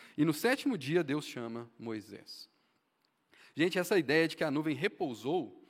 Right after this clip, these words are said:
a palavra aqui, gente, é o mesmo, a, a, a raiz desse verbo que tá aqui como repousou, é a mesma do tabernáculo, é o mesmo verbo, de onde sai a palavra tabernáculo.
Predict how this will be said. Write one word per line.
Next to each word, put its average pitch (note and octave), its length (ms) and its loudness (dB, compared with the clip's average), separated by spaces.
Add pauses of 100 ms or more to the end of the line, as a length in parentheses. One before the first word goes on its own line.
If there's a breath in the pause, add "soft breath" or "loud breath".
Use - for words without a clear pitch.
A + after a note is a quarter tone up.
(160 loud breath)
a B2+ 100 -8
palavra D#3 380 -2
aqui, F3+ 220 -12
gente, C3 200 -10
é D#3+ 40 -6
o D#3 40 -6
mesmo, F3 460 -6
a, A#2 260 -8
a, - 520 -14
a - 20 -6
raiz C3+ 340 -2
desse G3 220 -10
verbo C3 460 -4
que - 80 -20
tá A#2+ 80 -8
aqui A#2 180 -10
como B2 160 -10
repousou, C3+ 640 -10 (300 loud breath)
é E3+ 80 0
a F3+ 80 4
mesma G#3+ 440 -2
do G#3 320 -8 (300)
tabernáculo, D#3 840 -6 (120)
é C#3 60 -8
o D3 40 -4
mesmo G3+ 260 -8
verbo, A#2 460 -6 (400)
de B2 60 -6
onde B2+ 120 -6
sai C3 200 -4
a C#3 60 -2
palavra C3+ 340 -4
tabernáculo. C3+ 680 -12